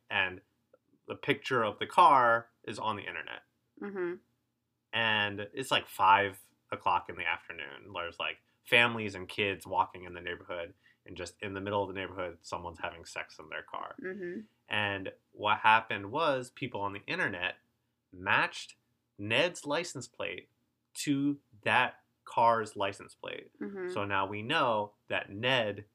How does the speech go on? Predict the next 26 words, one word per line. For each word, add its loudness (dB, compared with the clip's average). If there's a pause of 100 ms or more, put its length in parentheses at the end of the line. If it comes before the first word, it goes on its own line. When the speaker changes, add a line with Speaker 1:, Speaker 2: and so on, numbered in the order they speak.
(560)
Speaker 1:
was -4
the 0
one 0
that 0
was -2
having -4
car -2
sex, -10 (300)
like, -4
back -2
in -12
May -6
or -10
something. -16
Speaker 2:
Mm-hmm. -8 (360)
Speaker 1:
And 2
it's -6 (100)
pretty 0
obvious 4
that -2 (240)
that 4
was -2
when -6
he -8
was -8
cheating -8